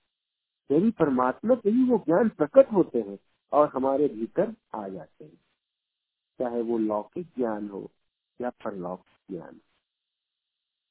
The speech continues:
कुछ भी जो ज्ञान के रूप में आज हमें मिल रहा है, आंशिक रूप में या पूर्ण रूप में, वो हम ग्रहण कहाँ से कर रहे हैं?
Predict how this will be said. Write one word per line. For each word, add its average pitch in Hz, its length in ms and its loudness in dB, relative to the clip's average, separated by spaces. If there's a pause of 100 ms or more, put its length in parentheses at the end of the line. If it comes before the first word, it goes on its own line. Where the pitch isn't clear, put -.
(1200)
कुछ 185 120 -2
भी 170 680 -2 (320)
जो 143 200 -2
ज्ञान 127 600 -4
के 139 120 -4
रूप 131 200 -4 (100)
में 120 120 -4
आज 113 300 -4
हमें 113 360 -6 (460)
मिल 160 220 2
रहा 123 160 -4
है, 107 200 -6 (100)
आंशिक 131 520 -4
रूप 127 260 -4
में 113 280 -4 (300)
या 107 100 -4
पूर्ण 139 420 -2
रूप 104 200 -6 (100)
में, 104 160 -18 (1900)
वो 170 120 6
हम 185 200 2
ग्रहण 160 340 -2
कहाँ 175 280 -2
से 175 140 -2
कर 123 200 0
रहे 98 260 -8
हैं? 80 60 -12